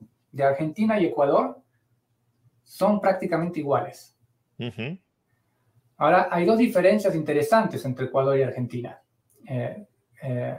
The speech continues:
Speaker 1: cuando la crisis de dos mil ocho, Ecuador no solo se enfrenta a la crisis, también cae en default.
Speaker 2: Ujú.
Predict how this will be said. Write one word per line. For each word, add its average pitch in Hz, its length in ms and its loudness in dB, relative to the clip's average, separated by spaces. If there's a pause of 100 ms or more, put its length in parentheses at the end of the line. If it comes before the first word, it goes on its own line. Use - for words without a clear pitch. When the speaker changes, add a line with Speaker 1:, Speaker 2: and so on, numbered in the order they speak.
(120)
Speaker 1:
cuando 190 240 0
la 247 140 2
crisis 226 240 -2
de 180 60 4
dos 180 120 4
mil 180 140 2
ocho, 143 320 0
Ecuador 156 420 2
no 165 140 0
solo 165 240 0
se 147 100 -4
enfrenta 165 360 -2
a - 20 0
la 143 120 2
crisis, - 520 -4 (360)
también 185 300 -2
cae 185 160 4
en 175 80 0
default. 139 480 -4 (880)
Speaker 2:
Ujú. 113 380 -6